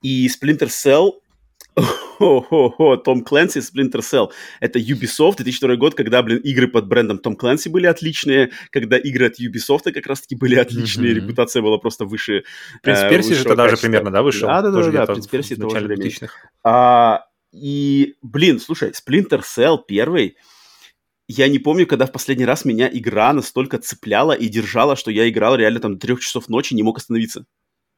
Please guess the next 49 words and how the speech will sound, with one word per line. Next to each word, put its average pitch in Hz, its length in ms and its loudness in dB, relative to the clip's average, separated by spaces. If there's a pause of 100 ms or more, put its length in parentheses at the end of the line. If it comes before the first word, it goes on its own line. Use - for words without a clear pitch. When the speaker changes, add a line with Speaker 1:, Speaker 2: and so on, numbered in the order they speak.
(500)
Speaker 1:
Вот 131 200 0
я 143 180 2
Speaker 2:
Окей. - 0 -
Speaker 1:
не 147 100 4
могу, 147 240 4
вот 131 200 -6
я 143 100 2
так 143 160 -8
навскидку 139 440 -8
не 135 140 -2
могу 117 240 -4
даже 127 220 -4
вспомнить, 110 380 -6
не 98 60 -12
знаю, 98 300 -8
даже 127 640 -2 (540)
не, 139 140 2
не 143 180 -2
помню, 160 280 2
вот 120 100 -6
когда, 127 220 -2
знаешь, 117 240 -2 (100)
что - 160 -10
вот 113 140 -8
я 123 60 0
на 123 80 -2
самом 139 220 0
деле 139 140 -2
хочу, 113 400 -8
вот 92 160 -12
уровень 139 300 0
прошёл, 147 300 -4
блин, 113 240 -4
хочу - 240 -10
следующий 127 400 -2
запускать, - 440 -6
смотреть. 104 380 -8
У - 40 -10
меня 107 80 -4
такого 123 240 -6
давно 110 400 0
не 123 180 0
было 113 180 0
относительно 101 400 -10
игр, 113 260 -10
чтобы 95 260 -16
прямо 110 280 -4
вот 101 140 -8
я, 101 200 -2